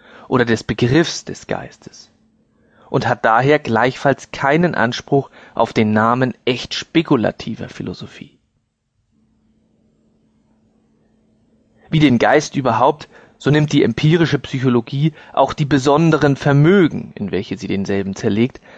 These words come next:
als gegebene aus der Vorstellung auf, ohne durch Ableitung dieser Besonderheiten aus dem Begriff des Geistes den Beweis der Notwendigkeit zu liefern, dass im Geiste gerade diese und keine anderen Vermögen sind.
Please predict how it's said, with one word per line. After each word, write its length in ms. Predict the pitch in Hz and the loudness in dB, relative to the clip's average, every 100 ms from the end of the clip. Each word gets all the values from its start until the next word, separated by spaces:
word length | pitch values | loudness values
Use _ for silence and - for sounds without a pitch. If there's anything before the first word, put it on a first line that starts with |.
| - | -8
als 300 | - 123 - | -4 -4 -2
gegebene 800 | 131 117 147 160 170 113 87 - - | -4 -2 2 4 2 0 -8 -12 -6
aus 180 | 117 - | -6 -2
der 120 | 117 | -4
Vorstellung 760 | - 160 170 - - 92 - - | -2 0 0 0 -6 -8 -10 -12
auf, 400 | - - - _ _ _ _ _ _ _ - - | -14 -16 -20 _ _ _ _ _ _ _ -10 2
ohne 280 | 156 165 | 4 4
durch 300 | 147 143 - - | 2 2 0 -4
Ableitung 800 | - 185 - 127 98 101 110 110 | -2 -2 0 2 2 -2 -6 -6
dieser 260 | 113 117 | -2 -2
Besonderheiten 840 | 104 110 113 110 107 107 107 107 110 | 0 -2 0 0 0 0 -2 -2 -2
aus 220 | 101 - | -4 -4
dem 140 | 117 107 | -4 -4
Begriff 460 | 110 127 170 - | -4 0 0 0
des 240 | - 110 - | -4 -4 0
Geistes 500 | 113 117 - 147 - - - - | 2 2 0 -2 -4 -20 -20 -2
den 160 | 135 135 | 2 2
Beweis 420 | 123 117 127 - | 2 2 2 2
der 120 | 143 | 4
Notwendigkeit 960 | 151 180 214 147 127 107 - 107 98 | 6 4 2 0 0 -2 -2 -4 -4
zu 140 | - 110 | -4 -4
liefern, 420 | 110 110 110 107 _ _ _ _ - | -4 -4 -6 -6 _ _ _ _ -2
dass 300 | 185 196 - | 0 -2 -2
im 200 | 160 131 | 0 2
Geiste 420 | 120 117 - 120 | 0 0 -2 -2
gerade 400 | 123 117 117 113 | 0 2 0 -2
diese 560 | 113 165 202 139 113 - _ | -2 2 2 2 -2 -4 _
und 160 | - 123 | -8 -4
keine 340 | 135 127 - | 0 0 0
anderen 480 | 156 208 165 117 87 | 0 2 2 0 -4
Vermögen 540 | - 98 82 - - 110 | -10 -12 -12 -14 -16 -18
sind. 360 | - 139 - | -20 -20 -20